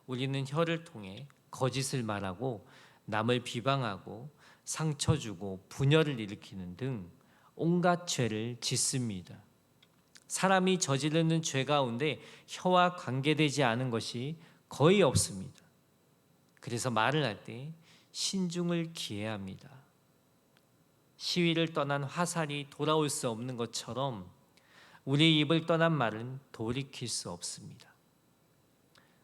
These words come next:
그래서 우리는 말을 하기 전에 한 번 더 생각하고 그 말이 내가 정말 의도한 것인지,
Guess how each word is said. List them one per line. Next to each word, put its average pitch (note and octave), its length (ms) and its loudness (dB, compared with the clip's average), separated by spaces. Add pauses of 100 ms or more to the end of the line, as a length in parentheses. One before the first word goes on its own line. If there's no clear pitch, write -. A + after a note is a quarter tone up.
(720)
그래서 C3+ 600 0 (960)
우리는 C3 300 0
말을 C3+ 400 0
하기 B2 240 -4
전에 G2 460 -12 (440)
한 F#3 320 -4
번 F3 200 2
더 E3 100 4
생각하고 A#2+ 840 -8 (280)
그 - 100 -4
말이 C#3 300 2
내가 C3+ 260 0
정말 F#3+ 640 2
의도한 E3+ 500 2
것인지, - 540 -10